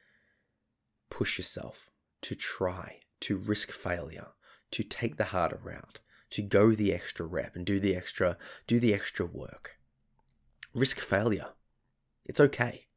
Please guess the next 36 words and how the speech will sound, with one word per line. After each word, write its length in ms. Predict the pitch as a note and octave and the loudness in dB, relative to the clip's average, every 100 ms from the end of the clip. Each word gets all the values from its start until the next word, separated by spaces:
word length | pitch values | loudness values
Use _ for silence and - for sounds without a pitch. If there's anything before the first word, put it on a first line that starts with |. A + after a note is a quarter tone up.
| _ _ _ _ _ _ _ _ _ _ _ _ | _ _ _ _ _ _ _ _ _ _ _ _
And 140 | - G#2+ | -2 0
actually, 640 | A#2 - A#2+ G2+ F#2+ - - | 0 2 4 4 2 -2 -10
you 260 | G2 G#2+ | 0 2
will 120 | G#2 | 2
grow 460 | G2+ G2 F#2+ G2+ F2+ - | 0 2 6 6 4 -4
because 380 | - - - G2 | -6 -4 -4 -2
of 120 | F#2 | -4
it. 120 | - - _ _ _ _ _ _ _ _ _ _ _ _ - | -6 -18 _ _ _ _ _ _ _ _ _ _ _ _ -4
I 140 | - A2+ | 2 6
know 180 | A2 G#2+ | 6 6
that 200 | F#2 - | 4 -2
after 300 | G2+ A2 A#2 | -8 -6 -4
this 160 | G2+ - | -2 -2
shift 460 | - G2 - - - | -2 -2 -2 -10 -6
in 120 | G#2 | -2
my 120 | F2 | 0
writing, 480 | E2+ F2 F2+ B2 D3 - - - - - | 0 -2 -2 -6 -8 -14 -20 -20 -12 -4
and 100 | G2+ | -2
I 20 | |
can 100 | F#2+ | -2
feel 300 | - A#2 A2 | 2 6 6
it 80 | G2 | 4
happening 420 | G#2 - G2 F#2 | -4 -4 -2 0
with 180 | F#2 - | -2 -4
the 100 | F2+ | -6
jiu-jitsu 540 | F2+ - F#2+ - F#2+ | -8 -4 -4 -2 -4
as 140 | F2 | -4
well, 320 | F2 F#2 B2 - _ _ _ _ _ _ _ _ _ | -6 -8 -8 -12 _ _ _ _ _ _ _ _ _
I'm 80 | A2+ | 0
gonna 120 | G#2 | 2
skyrocket. 640 | - F2+ F2 E2 - - - _ _ _ _ _ _ _ _ _ _ - | 2 0 0 -2 -6 -10 -16 _ _ _ _ _ _ _ _ _ _ -4
And 420 | F#2+ F#2 F2+ F2 | -2 0 0 -2
it's 160 | - - | -4 0
gonna 160 | G2+ | 0
be 100 | F#2+ | 2
amazing. 680 | F2+ E2+ F2 E2+ F2+ D#2+ - | 0 -2 -6 -6 -8 -10 -14